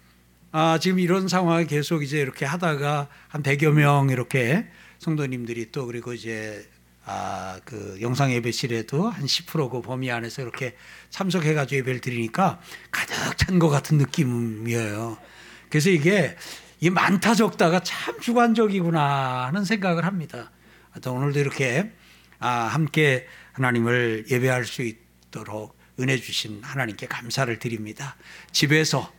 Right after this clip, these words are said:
혹은 예배당에서 장소를 정하고 드리는 이 예배 가운데 주의 영이 충만할 줄 믿습니다. 자문을 통해서 하나님께서 우리에게 하시는 말씀을 듣는데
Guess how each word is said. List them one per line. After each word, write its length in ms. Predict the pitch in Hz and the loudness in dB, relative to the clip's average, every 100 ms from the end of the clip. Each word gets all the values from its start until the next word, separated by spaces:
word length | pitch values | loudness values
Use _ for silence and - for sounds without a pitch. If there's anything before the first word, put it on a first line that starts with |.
| - | -6
혹은 460 | 156 147 196 262 - - - | 0 4 4 2 -4 -20 -4
예배당에서 540 | 123 139 151 147 135 135 | 0 2 2 0 -2 -6
장소를 420 | 131 135 165 185 | -6 -2 0 2
정하고 400 | 165 151 151 147 | 2 2 0 0
드리는 480 | 143 139 139 165 - - - | 0 2 4 2 2 -10 -10
이 180 | 127 139 | -2 2
예배 200 | 123 127 | 2 2
가운데 500 | 117 113 110 120 131 - - - | 2 0 0 0 -2 -6 -20 -16
주의 680 | - 143 151 147 123 113 110 | -4 0 2 2 2 -2 -2
영이 400 | 120 170 196 156 - - | 2 4 2 0 -6 -8
충만할 580 | - 247 175 156 135 123 | 2 6 6 6 2 0
줄 360 | 147 131 190 | 0 4 4
믿습니다. 540 | 214 131 - 131 107 - - - - - - - - - _ _ _ _ _ _ - - - - - - | 4 0 -2 -2 -2 -2 -2 -4 -6 -12 -20 -20 -20 -20 _ _ _ _ _ _ -20 -20 -20 -20 -8 0
자문을 320 | 156 185 220 | 2 4 4
통해서 800 | 220 220 - 208 202 190 156 - | 4 4 4 6 6 6 4 0
하나님께서 540 | 196 196 185 196 180 | 0 2 2 2 4
우리에게 320 | 160 143 139 | 4 2 2
하시는 340 | 147 - 156 147 | -2 -2 -4 -2
말씀을 500 | 127 113 - 131 120 | -2 -2 -2 -4 -4
듣는데 840 | 127 113 110 104 113 110 127 - | -4 -4 -4 -4 -2 -2 -4 -8